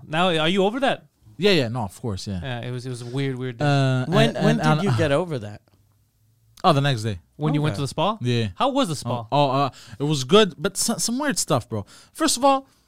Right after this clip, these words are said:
Speaker 2: we had to wear
Speaker 1: Did,
Speaker 2: f-
Speaker 1: you didn't pay extra for hand jobs?
Speaker 3: So you went
Speaker 2: No.
Speaker 3: to the
Speaker 1: It was included.
Speaker 3: spa with, uh, your wife, like a rub and tug place? She
Speaker 2: No,
Speaker 3: waited
Speaker 2: no, no,
Speaker 3: in the
Speaker 2: no,
Speaker 3: car?
Speaker 2: no, no, no, no. <laughs> No, this was a, a legitimate place. It was a couple's, uh, massage.
Speaker 1: It
Speaker 3: It's
Speaker 1: wa-, it
Speaker 3: 'cause
Speaker 1: wa-
Speaker 3: it, it's her birthday, right?
Speaker 1: Yeah.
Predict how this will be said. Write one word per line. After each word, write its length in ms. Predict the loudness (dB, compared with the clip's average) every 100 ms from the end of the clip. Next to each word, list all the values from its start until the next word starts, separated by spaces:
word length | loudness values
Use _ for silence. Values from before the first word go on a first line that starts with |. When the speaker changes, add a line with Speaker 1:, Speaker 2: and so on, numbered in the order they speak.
| _ _ _
Speaker 2:
we 60 | -6
had 80 | -2
to 60 |
wear 120 | 0
Speaker 1:
Did, 100 | 0
Speaker 2:
f- 180 | -2 -16 -6
Speaker 1:
you 160 | 0
didn't 180 | 0 0
pay 160 | 0 0
extra 240 | -2 -6
for 80 | -8
hand 160 | -8 -4
jobs? 100 | 0
Speaker 3:
So 60 |
you 200 | 2 4
went 220 | 4 2
Speaker 2:
No. 60 | 2
Speaker 3:
to 160 | 0 2
the 80 |
Speaker 1:
It 20 | 2
was 80 | 0
included. 220 | 0 4
Speaker 3:
spa 280 | 6 6 2 0
with, 500 | -2 0 0 -4 -2
uh, 400 | 2 4 2 0
your 260 | -4 -4
wife, 260 | -2 0 -2
like 320 | -2 -2 0 0
a 60 |
rub 240 | 2 0 0
and 80 | -4
tug 240 | -4 -6
place? 200 | -6 -2
She 80 | 2
Speaker 2:
No, 200 | 6 10
Speaker 3:
waited 240 | 10 8 6
Speaker 2:
no, 60 |
no, 40 | 4
Speaker 3:
in 100 | 4
the 120 | 4
Speaker 2:
no, 60 | 6
Speaker 3:
car? 200 | 6 4
Speaker 2:
no, 140 | 2
no, 320 | 2 2 2 2 2 4
no, 140 | 6 6
no. 120 | 4 2 -2
<laughs> 140 | -6
No, 80 | -2
this 160 | 0 2
was 140 | 4
a, 60 | 6
a 280 | 6 8
legitimate 460 | 8 8 6 0 0
place. 300 | 0 -2 -2
It 20 |
was 120 | -2
a 220 | 0 0 0
couple's, 440 | 2 2 2 0
uh, 160 | 0 0
massage. 540 | -2 0 2 2 2
Speaker 1:
It 60 | 2
Speaker 3:
It's 100 | 2
Speaker 1:
wa-, 60 | 4
it 20 |
Speaker 3:
'cause 160 | 4 4
Speaker 1:
wa- 60 |
Speaker 3:
it, 120 | 0 0
it's 240 | -4 -4
her 140 | -4 0
birthday, 420 | 0 -2 -6 -8
right? 240 | -8 -12
Speaker 1:
Yeah. 300 | -8 -6 -6